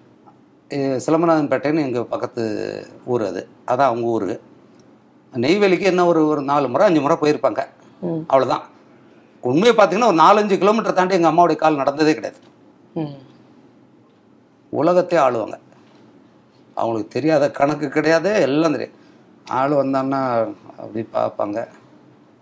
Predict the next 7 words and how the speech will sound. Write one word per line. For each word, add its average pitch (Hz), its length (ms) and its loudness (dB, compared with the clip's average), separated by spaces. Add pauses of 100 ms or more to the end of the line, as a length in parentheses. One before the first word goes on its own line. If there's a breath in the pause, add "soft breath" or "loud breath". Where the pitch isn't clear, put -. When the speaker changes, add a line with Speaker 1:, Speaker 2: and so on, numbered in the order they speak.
(680)
Speaker 1:
ஆ, 110 220 -8
அவன் 185 160 -6
போயிடுவான். 131 360 -2 (380)
"ஆ, 147 60 -18 (380)
யாரா 165 320 0
வந்துட்டு 156 220 -2
போனவன்?" 156 500 -4